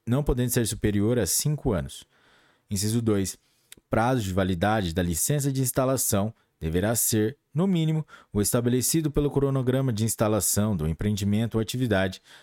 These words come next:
não podendo ser superior a seis anos. Inciso três. O prazo de validade da licença de operação deverá considerar os planos de controle ambiental e será de, no mínimo, quatro anos e no máximo de dez anos.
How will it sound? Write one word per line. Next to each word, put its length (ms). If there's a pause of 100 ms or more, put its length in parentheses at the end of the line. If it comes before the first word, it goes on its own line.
(120)
não 260
podendo 340
ser 160
superior 560
a 60
seis 340
anos. 320 (260)
Inciso 280
três. 400 (420)
O 60
prazo 340
de 80
validade 560
da 80
licença 480
de 140
operação 640 (420)
deverá 720
considerar 640
os 100
planos 320
de 80
controle 380
ambiental 800
e 100
será 320
de, 300 (200)
no 160
mínimo, 400 (320)
quatro 500
anos 340 (120)
e 60
no 100
máximo 400
de 160
dez 300
anos. 340